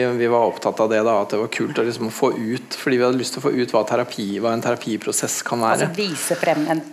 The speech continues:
Speaker 1: Ja, vi-,
Speaker 2: terapiprosess,
Speaker 1: vise liksom
Speaker 2: ja.
Speaker 1: det tekniske, eller
Speaker 2: Mm.
Speaker 1: vise liksom, eh,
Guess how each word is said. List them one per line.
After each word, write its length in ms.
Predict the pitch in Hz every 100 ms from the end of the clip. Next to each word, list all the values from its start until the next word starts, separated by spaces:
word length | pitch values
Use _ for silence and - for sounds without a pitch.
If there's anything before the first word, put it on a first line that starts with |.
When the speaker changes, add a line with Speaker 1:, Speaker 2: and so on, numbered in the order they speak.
| -
Speaker 1:
Ja, 140 | - 127
vi-, 240 | 139 156 127
Speaker 2:
terapiprosess, 100 | 123
Speaker 1:
vise 180 | 139 - 135
liksom 160 | 127 -
Speaker 2:
ja. 60 |
Speaker 1:
det 80 | -
tekniske, 480 | 120 - - 110 -
eller 120 | 127 135
Speaker 2:
Mm. 60 |
Speaker 1:
vise 280 | 139 120 -
liksom, 360 | 123 110 110 113 113 107 - - 131
eh, 160 | 123